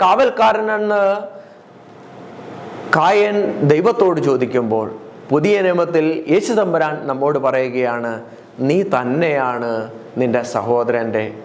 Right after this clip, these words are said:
കാവൽക്കാരനെന്ന്. നീ തന്നെയാണ് നിന്റെ സഹോദരൻ്റെ കാവൽക്കാരൻ. അതുകൊണ്ട് നിന്റെ സഹോദരൻ നേരായ വഴിയിൽ നിന്ന് മാറിപ്പോകുന്നുവെങ്കിൽ നിനക്ക് കൂടി ഉത്തരവാദിത്തമുണ്ട്. അതുകൊണ്ട് നീ അവൻ്റെ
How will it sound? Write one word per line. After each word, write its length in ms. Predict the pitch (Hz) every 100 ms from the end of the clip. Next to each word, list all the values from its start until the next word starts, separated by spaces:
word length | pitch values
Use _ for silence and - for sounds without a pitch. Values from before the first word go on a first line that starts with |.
| 107
കാവൽക്കാരനെന്ന്. 880 | 101 113 110 104 104 98 98 101 - - - - - - 151
നീ 80 | 247 269
തന്നെയാണ് 500 | 262 262 254 240 233
നിന്റെ 160 | 233 226 226
സഹോദരൻ്റെ 520 | 190 247 233 226 220 208
കാവൽക്കാരൻ. 640 | 202 208 208 202 190 190 202 - - - 147
അതുകൊണ്ട് 480 | 175 208 208 190 185 185 190 185 - 185
നിന്റെ 180 | 233 269 -
സഹോദരൻ 640 | 196 240 247 226 202 196 190 208 247 - - - - 165
നേരായ 480 | 165 196 254 262 262 262 233
വഴിയിൽ 440 | 196 214 262 254 240
നിന്ന് 240 | 240 240 240 208 180
മാറിപ്പോകുന്നുവെങ്കിൽ 1080 | 175 233 302 - 247 233 226 226 220 208 214 208 - - 143 151
നിനക്ക് 360 | 165 240 247 220
കൂടി 220 | 220 202 220 190
ഉത്തരവാദിത്തമുണ്ട്. 960 | - 175 190 214 208 208 202 196 190 190 185 185 - 170
അതുകൊണ്ട് 360 | 175 185 180 180
നീ 80 | 175 175 175 -
അവൻ്റെ 300 | 147 175 175